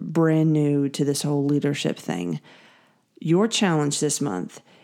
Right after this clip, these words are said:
is to set up a meeting with a mentor, okay? Set up a meeting with a mentor and just talk and, like, ask questions. The best thing that you can do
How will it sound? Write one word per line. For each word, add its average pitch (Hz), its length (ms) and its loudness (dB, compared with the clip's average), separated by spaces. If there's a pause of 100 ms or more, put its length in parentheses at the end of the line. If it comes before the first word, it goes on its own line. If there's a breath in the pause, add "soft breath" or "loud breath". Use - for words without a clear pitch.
(200 soft breath)
is - 220 -2
to 151 80 0
set 165 300 0
up 175 220 -2 (240)
a 156 60 0
meeting 156 720 2 (340)
with 151 160 0
a 139 60 2
mentor, 135 520 -2 (440)
okay? 147 420 -2 (540 soft breath)
Set 175 300 2
up 202 200 0
a 175 80 2
meeting 160 720 2
with 151 160 2
a 151 40 4
mentor 147 680 0 (460 soft breath)
and 196 120 4
just 254 280 0
talk - 460 -2
and, 175 120 0
like, 165 180 0
ask 202 280 0
questions. - 760 -4 (560 loud breath)
The 185 120 2
best 190 400 0
thing 254 140 4
that 214 140 2
you 180 140 0
can 170 220 2
do 139 420 -2